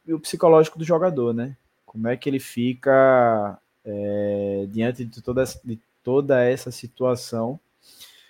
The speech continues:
Mas é como o Gil disse, é, eu acho que a gente até debateu isso depois que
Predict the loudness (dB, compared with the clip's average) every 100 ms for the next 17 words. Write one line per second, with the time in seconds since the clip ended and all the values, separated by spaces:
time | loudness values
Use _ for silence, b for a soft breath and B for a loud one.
0 | b _ 4 6 6 4 2 2 0 0
1 | -2 0 0 0 -4 -10 -10 _ _ _
2 | _ _ _ -2 0 0 0 0 -2 -4
3 | -6 4 6 6 4 2 2 4 6 6
4 | 6 6 4 4 0 0 -2 -6 -6 -6
5 | -2 -4 -4 -8 -6 -2 -2 -2 -2 -6
6 | -10